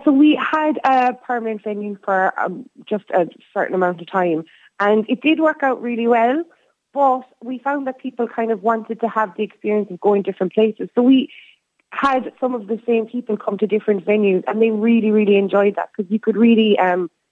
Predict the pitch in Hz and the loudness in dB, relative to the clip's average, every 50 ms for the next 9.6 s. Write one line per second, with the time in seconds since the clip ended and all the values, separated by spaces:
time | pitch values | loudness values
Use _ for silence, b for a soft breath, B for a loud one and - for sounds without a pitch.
0 | _ _ _ - 247 240 233 220 214 208 196 190 - 208 196 - - 196 190 185 | _ _ _ 2 2 4 4 4 2 0 -2 -2 -6 -6 -6 -4 -6 -6 -6 -6
1 | _ - - 233 226 220 226 220 190 185 214 214 214 208 202 196 _ - - - | _ -10 -6 -4 -2 -2 -2 -2 -2 0 0 2 2 0 -2 -6 _ -6 -2 0
2 | 196 185 185 180 180 b b b b - 233 226 226 214 202 - 202 202 - - | 0 0 0 -2 -4 b b b b -8 -6 -4 -2 -2 -2 -2 -4 -6 -6 -6
3 | 196 190 - _ - 202 185 180 175 165 - 175 - 196 185 180 180 180 180 180 | -10 -10 -10 _ -6 -4 -4 -4 -4 -6 -8 -6 -4 -2 -2 0 0 0 0 0
4 | 165 156 - 180 185 180 175 175 175 175 165 _ _ _ _ - 185 - - - | -2 0 0 0 0 2 2 2 2 0 0 _ _ _ _ -4 -2 -2 -2 0
5 | 147 170 165 170 165 156 156 156 147 147 151 190 190 170 175 180 - - - - | 0 2 2 2 2 0 0 -2 -2 -4 -2 -2 -2 0 -2 -6 -8 -10 -4 -4
6 | 180 170 - - - - - _ _ _ _ _ _ _ - 196 190 190 175 180 | -4 -4 -4 -8 -20 -20 -20 _ _ _ _ _ _ _ -8 -6 -4 0 0 0
7 | 185 180 175 180 175 160 - 175 170 165 160 160 - - - _ _ _ _ - | 0 0 -2 -6 -8 -6 -4 -2 0 0 0 -2 -4 -6 -10 _ _ _ _ -6
8 | 214 170 113 - - - 127 - 95 - - 120 - - - 170 143 139 - 170 | -4 -4 -4 -4 -4 -4 -4 -4 -4 -4 -8 -12 -10 -6 -4 -4 -4 -4 -4 -8
9 | 165 - - - - 170 165 165 180 165 143 135 | -8 -8 -8 -2 0 2 2 2 2 0 0 -2